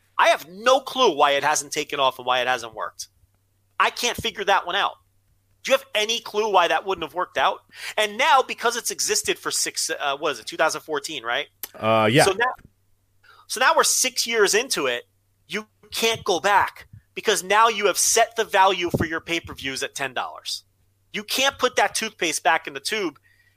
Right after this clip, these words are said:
Speaker 1: and charge fifty bucks for them now. You're stuck.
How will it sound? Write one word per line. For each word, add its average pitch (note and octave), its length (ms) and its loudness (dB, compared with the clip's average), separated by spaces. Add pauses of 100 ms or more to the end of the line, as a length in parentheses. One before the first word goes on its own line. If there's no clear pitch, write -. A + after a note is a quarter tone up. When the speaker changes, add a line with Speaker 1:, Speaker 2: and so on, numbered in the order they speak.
(140)
Speaker 1:
and F#3+ 140 -4
charge G#3 340 4
fifty F#3+ 300 -2
bucks G#3 280 2
for D3+ 140 -6
them A#2 160 -14
now. E2+ 220 -14 (760)
You're F3 100 2
stuck. - 600 0